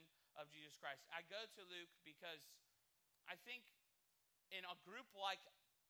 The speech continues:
this, Luke is the witness that we would be most intrigued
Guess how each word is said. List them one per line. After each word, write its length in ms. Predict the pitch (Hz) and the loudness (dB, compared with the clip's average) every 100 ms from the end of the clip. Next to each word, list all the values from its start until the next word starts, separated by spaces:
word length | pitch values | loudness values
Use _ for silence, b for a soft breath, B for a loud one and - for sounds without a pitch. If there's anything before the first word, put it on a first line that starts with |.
| _ 156 | _ -10
this, 560 | 160 151 131 - - - - _ _ _ b b b - | -2 -2 -2 -8 -12 -14 -20 _ _ _ b b b -16
Luke 400 | 160 202 254 220 202 | -10 -4 -4 -2 -2
is 160 | 208 170 170 | -4 -4 -8
the 80 | 190 170 | -4 -2
witness 480 | 196 170 165 - 165 | -2 -2 -6 -6 -4
that 240 | 165 156 160 | -2 -2 -4
we 160 | 185 180 | -10 -8
would 160 | 175 156 | -8 -6
be 140 | 165 160 160 | -8 -8 0
most 400 | 165 156 - 147 | 2 2 -2 -8
intrigued 560 | 135 - 143 131 127 | -8 -8 -8 -8 -14